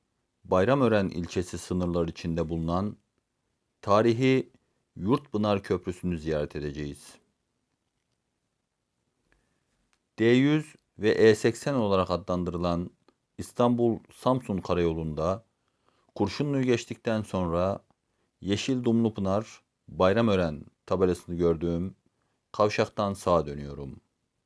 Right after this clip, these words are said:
Buradan yaklaşık yirmi üç kilometre sonra Bayramören ilçesine ulaşıyorum. İlçenin içinden geçtikten sonra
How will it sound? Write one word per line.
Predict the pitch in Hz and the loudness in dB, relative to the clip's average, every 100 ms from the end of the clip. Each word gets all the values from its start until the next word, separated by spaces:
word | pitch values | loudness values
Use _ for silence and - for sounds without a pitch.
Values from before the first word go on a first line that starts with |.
| _ _ _ _ _ _ _ _ _ _ | _ _ _ _ _ _ _ _ _ _
Buradan | 117 143 143 135 131 - _ _ _ | 4 4 6 2 0 -6 _ _ _
yaklaşık | 98 104 120 - - | 0 2 0 0 -2
yirmi | 107 110 113 | 2 2 2
üç | 151 - | 0 -4
kilometre | 113 98 90 85 | -4 -2 -2 -6
sonra | - 92 85 90 117 - _ _ _ - | -4 -4 0 0 -2 -6 _ _ _ -16
Bayramören | 80 92 104 127 110 101 98 | 2 4 4 4 4 2 0
ilçesine | 87 - 90 - 78 | -6 -4 -6 -6 -8
ulaşıyorum. | 71 - 76 69 71 65 _ _ _ _ _ _ _ _ _ _ _ _ _ _ _ _ _ _ _ _ | -8 -10 -12 -12 -12 -16 _ _ _ _ _ _ _ _ _ _ _ _ _ _ _ _ _ _ _ _
İlçenin | 110 101 - 165 156 | -8 -6 0 0 0
içinden | - 127 127 120 | 0 2 4 4
geçtikten | 110 101 - 95 - 98 85 | 2 0 -2 -6 -2 -2 -2
sonra | - 87 82 92 110 | -4 -4 0 0 -2